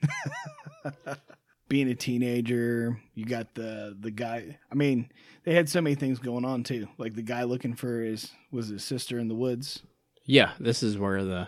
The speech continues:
Speaker 2: yeah.
Speaker 1: The, the original aspect of what Jared Padalecki's character was in the
Speaker 2: Yep.
Speaker 1: reboot or remake or reimagining, whatever the fuck it was. Anyways, um, that, and then, you know,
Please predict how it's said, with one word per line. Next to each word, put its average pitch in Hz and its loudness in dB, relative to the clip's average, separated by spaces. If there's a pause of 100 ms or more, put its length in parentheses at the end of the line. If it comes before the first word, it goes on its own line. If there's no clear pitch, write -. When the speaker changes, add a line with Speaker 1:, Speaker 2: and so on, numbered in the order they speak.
(140)
Speaker 2:
yeah. 110 2
Speaker 1:
The, 110 -2
the 117 -2
original 113 0
aspect 110 -6
of 101 -6 (460)
what 104 -6 (100)
Jared 104 -4
Padalecki's 101 -10 (120)
character 98 -10
was 95 -8
in 95 -12
the 90 -12
Speaker 2:
Yep. 110 -2 (640)
Speaker 1:
reboot 107 0
or 95 -4
remake 98 -2
or 92 -8
reimagining, 95 -4
whatever 90 -8
the 82 -14
fuck - -16
it 69 -18
was. - -20 (680)
Anyways, 113 -6 (160)
um, 113 -4 (680)
that, 127 0 (300)
and 120 -4
then, 110 -10 (800)
you 123 -2
know, 104 -8